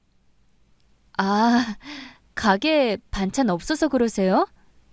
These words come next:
<laughs> 가게 반찬 없어서 그러세요?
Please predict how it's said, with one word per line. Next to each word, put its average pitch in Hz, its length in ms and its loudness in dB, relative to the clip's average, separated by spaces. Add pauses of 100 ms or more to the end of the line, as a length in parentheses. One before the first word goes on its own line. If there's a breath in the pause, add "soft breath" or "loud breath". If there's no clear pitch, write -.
(600)
<laughs> - 1300 -4
가게 262 440 2
반찬 262 540 0
없어서 247 760 0
그러세요? 208 1080 0